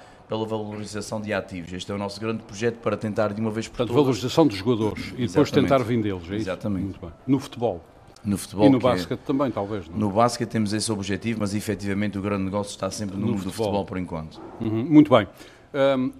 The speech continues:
Speaker 2: o Lusitânia, eh, é uma grande instituição com uma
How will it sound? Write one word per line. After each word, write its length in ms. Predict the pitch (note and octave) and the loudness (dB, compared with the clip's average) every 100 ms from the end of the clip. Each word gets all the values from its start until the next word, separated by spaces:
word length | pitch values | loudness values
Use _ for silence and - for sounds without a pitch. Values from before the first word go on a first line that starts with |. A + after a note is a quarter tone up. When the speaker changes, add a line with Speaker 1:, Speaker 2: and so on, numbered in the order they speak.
| - | 2
Speaker 2:
o 220 | D#3+ E3+ | 4 4
Lusitânia, 880 | D#3+ B2+ D3 F3+ F3 D3+ C#3+ B2+ A#2+ | 0 -2 -2 2 6 6 6 4 2
eh, 220 | B2 A#2+ B2 | 0 0 2
é 80 | B2+ | 0
uma 300 | B2 A#2+ A2 | 2 2 0
grande 400 | A2 A#2+ A2+ A2 | 0 -2 0 -2
instituição 760 | - - A2 G#2+ G2+ B2+ C#3+ | -4 -10 -8 -6 -2 0 0
com 100 | A#2+ B2+ | 0 -2
uma 380 | A2+ G#2+ G#2 | 0 0 -2